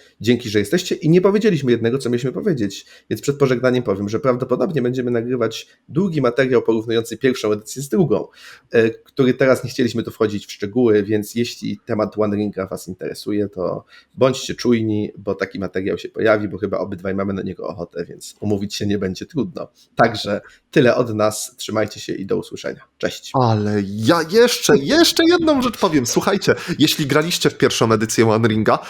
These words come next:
Speaker 2: e, to napiszcie, co myślicie o tym systemie. E, jeśli czytaliście już drugą edycję One Ringa, to napiszcie w komentarzach, co myślicie o zmianach. E, jeśli was interesują konkretne rzeczy, żebyśmy poruszyli c-, jakiś temat bardziej na porównaniu pomiędzy pierwszą a drugą edycją, piszcie,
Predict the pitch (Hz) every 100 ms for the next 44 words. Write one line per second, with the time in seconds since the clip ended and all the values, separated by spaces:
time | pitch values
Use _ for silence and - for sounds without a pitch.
0 | - - - 127 127 175 180 185 - 196
1 | 175 175 160 123 110 104 113 120 120 107
2 | 95 87 - - - 120 120 120 123 123
3 | 113 131 131 127 135 175 - 123 110 120
4 | 120 117 107 131 120 117 127 156 - -
5 | - 139 143 143 180 - 160 - 147 143
6 | 147 147 - 131 - 131 123 113 120 104
7 | 85 - - - 147 127 120 120 120 127
8 | 123 120 135 120 135 135 139 127 127 -
9 | 127 120 135 - 127 123 127 120 120 -
10 | 135 120 127 123 123 - 139 - - 123
11 | 131 120 131 - 120 117 120 123 113 117
12 | 117 131 113 110 123 120 120 113 123 131
13 | 123 - 117 107 98 120 117 113 _ _
14 | - 117 - 110